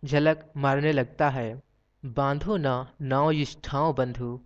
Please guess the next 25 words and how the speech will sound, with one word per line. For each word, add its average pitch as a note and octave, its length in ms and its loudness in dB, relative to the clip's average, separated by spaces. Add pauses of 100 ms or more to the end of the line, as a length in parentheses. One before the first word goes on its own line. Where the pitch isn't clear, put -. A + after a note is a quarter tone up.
(220)
पूछेगा D3 520 0
सारा A#2+ 540 -2 (160)
गांव C3+ 300 -4
बंधु।" A#2+ 480 -8 (680)
यह F#3+ 160 2
घाट G3 440 -4
वही E3+ 280 0
जिस D3+ 180 -4
पर D#3+ 260 2
हंसकर C#3 720 0 (420)
वह D3+ 260 0
कभी C3+ 480 -2 (160)
नहाती D#3+ 560 -4
थी - 220 -10 (440)
धंसकर, C3 640 -2 (460)
आंखें C3+ 640 -2 (240)
रह C#3 180 -2
जाती C3+ 480 -4
थीं C#3 180 -10
फंसकर, B2+ 680 -4 (760)
कंपते F#3 580 0
थे C#3+ 60 -2
दोनों C3 460 0 (440)
पाँव C#3 300 2
बंधु। B2 420 -4